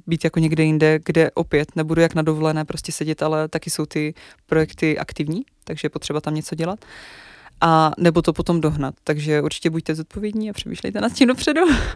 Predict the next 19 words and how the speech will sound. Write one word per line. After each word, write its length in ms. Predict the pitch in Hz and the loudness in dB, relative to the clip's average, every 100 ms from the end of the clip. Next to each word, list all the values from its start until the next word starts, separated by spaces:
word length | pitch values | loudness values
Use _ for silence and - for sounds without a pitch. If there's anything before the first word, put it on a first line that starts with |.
| - | -10
<laughs> 460 | - - 302 269 - | -12 -8 -8 -8 0
A 400 | 160 165 165 170 | 2 4 0 -2
teďka, 340 | - 180 175 170 | -4 2 4 4
když 180 | 170 170 | 2 0
se 100 | 180 | 0
zamyslím 320 | 175 170 180 | 0 0 2
já 100 | 175 | 2
nad 140 | 175 | 0
sebou, 240 | - 170 175 | 0 0 0
tak 300 | 170 170 - - | 0 -4 -10 -16
mám 200 | - 175 | -4 -2
pocit, 300 | 165 175 175 | -2 -4 -2
že 400 | 165 175 165 165 185 - - - _ _ - _ | -2 2 2 0 -4 -18 -20 -20 _ _ -20 _
pro 180 | - 180 | 2 4
mě 140 | 175 | 6
je 60 | 175 | 4
hrozně 240 | 170 175 | 4 2
důležitá 440 | 170 165 165 175 175 | 2 2 2 2 2
sebedisciplína, 880 | 190 170 170 - 170 151 156 160 | 2 0 0 -2 -6 -2 -2 -2